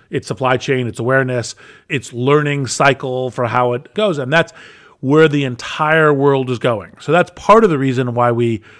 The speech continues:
wrote The Alliance, is to say the whole world, even Japan, is moving towards this place where people have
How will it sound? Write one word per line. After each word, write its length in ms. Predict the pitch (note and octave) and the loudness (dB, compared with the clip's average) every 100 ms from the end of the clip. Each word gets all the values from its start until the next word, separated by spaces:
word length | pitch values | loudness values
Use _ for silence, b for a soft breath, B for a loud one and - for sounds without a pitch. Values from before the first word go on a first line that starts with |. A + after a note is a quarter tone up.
| b b - | b b 0
wrote 320 | C3+ E3+ E3+ | 4 4 2
The 120 | C3+ | -2
Alliance, 600 | C3 D#3+ F3 B2 A2+ - | 2 4 4 2 -4 -10
is 80 | A#2 | -10
to 80 | C3 | -8
say 480 | - B2 A#2+ A#2+ G2 b b b b b b - | -4 0 0 -2 -4 b b b b b b -8
the 60 | |
whole 420 | A#2 F#3+ G#3 G#3 | -6 0 2 4
world, 540 | E3+ D#3+ C3+ A2+ C3+ - _ _ | 4 4 4 2 -4 -8 _ _
even 300 | - D#3+ F3 | -2 0 0
Japan, 580 | C3+ B2+ B2+ A2 A2 A2+ b b b | -2 0 -2 -2 -8 -12 b b b
is 180 | C#3 A#2+ | -6 -2
moving 380 | D#3+ G#3 G3 E3 | 0 2 0 -2
towards 400 | C#3 C3 B2 A2 | -2 -2 -2 -4
this 320 | B2 A#2 - b b b _ | -4 -4 -10 b b b _
place 320 | C#3 C3 - | 0 0 0
where 160 | C3 A#2+ | -4 -2
people 360 | D#3 D3 D3 | -2 -2 -4
have 520 | A#2 B2+ B2 A#2+ G#2 | -2 0 0 0 -4